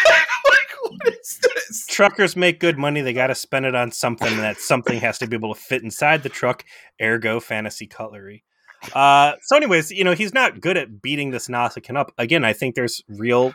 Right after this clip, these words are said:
Speaker 2: credence that gets lent to the fact that the mean genes and the effective, like, war criminal genes,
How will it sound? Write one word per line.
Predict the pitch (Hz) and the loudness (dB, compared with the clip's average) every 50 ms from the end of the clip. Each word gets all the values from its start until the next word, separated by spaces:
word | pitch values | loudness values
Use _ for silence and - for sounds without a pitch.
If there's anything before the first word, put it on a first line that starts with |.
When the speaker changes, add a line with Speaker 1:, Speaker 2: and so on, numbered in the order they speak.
| - - - | -6 -14 -18
Speaker 2:
credence | - - 131 127 123 127 127 - - | -8 -6 -4 -4 -2 -4 -4 -2 0
that | 123 113 - | -2 0 0
gets | 123 117 - - - | -2 -2 -2 -4 -2
lent | 113 113 127 156 151 | 0 0 0 0 -2
to | - 110 | -4 -6
the | 107 - | -6 -4
fact | - - 107 107 104 - | 0 2 2 2 2 2
that | - 107 107 - _ _ _ _ _ _ _ _ _ _ _ _ _ - | 0 -2 -2 -2 _ _ _ _ _ _ _ _ _ _ _ _ _ -6
the | 110 113 113 | -4 -2 0
mean | 110 110 113 117 123 131 135 139 139 135 120 | 0 0 0 0 0 0 0 0 -2 -4 -4
genes | 107 104 113 120 120 123 127 113 | -4 -6 -4 -2 -2 -2 -2 -4
and | 120 123 120 | -4 -4 -4
the | 117 | -6
effective, | 107 - - - - - 139 131 - _ - 139 127 120 113 107 | -6 -6 -8 -10 -4 -2 -2 -2 -2 _ -4 -4 -4 -4 -4 -4
like, | 113 113 113 104 - - | -4 -2 -2 -4 -6 -12
war | 110 104 98 95 104 120 131 131 | -16 -18 -10 -2 0 0 0 0
criminal | - - - 127 120 117 113 110 110 107 | -2 -4 -4 -4 -2 -2 -2 -4 -4 -6
genes, | 101 - 107 107 104 107 104 110 110 107 - - | -6 -8 -6 -4 -4 -4 -4 -4 -4 -4 -6 -8